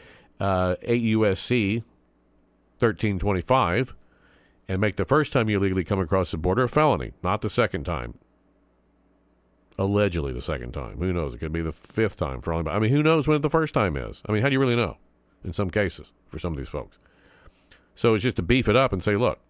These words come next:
i-, when you, when you come across our border illegally, we don't care, you know, if, if you do it intentionally, obviously, not just 'cause you accidentally took a wrong turn, but when you, uh, in-, intentionally come across our border unlawfully,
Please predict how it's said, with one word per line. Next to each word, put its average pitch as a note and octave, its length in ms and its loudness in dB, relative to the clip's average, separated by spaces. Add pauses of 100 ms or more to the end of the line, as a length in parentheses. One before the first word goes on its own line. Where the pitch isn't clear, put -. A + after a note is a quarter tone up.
(420)
i-, - 80 -8 (200)
when A2 160 0
you, G2 80 0 (160)
when G#2+ 180 0
you C3+ 100 0
come B2+ 180 2
across G#2 400 2
our G#2 80 2
border G2+ 220 2
illegally, G2 360 2
we F#2 120 -2
don't G#2+ 160 -2
care, A2 280 0
you G2+ 160 0
know, F2+ 80 2
if, E2 100 -4
if F2+ 120 -6
you F#2+ 60 -2
do G2 120 2
it F#2+ 80 2
intentionally, E2+ 500 -2
obviously, B1 300 -6
not D2 120 -6
just C#2 120 -14
'cause D2+ 120 -6
you D2+ 100 -4
accidentally D2+ 320 -6
took D#2 140 -6
a D2 40 -4
wrong C#2+ 260 -4
turn, D#2 320 -4 (640)
but G#2 160 2
when A2 140 2
you, G#2 240 2
uh, F#2+ 280 2
in-, F#2+ 680 -2
intentionally A2+ 500 0
come A#2 180 2
across A2+ 340 2
our A2 100 2
border G#2 400 2
unlawfully, G2 640 0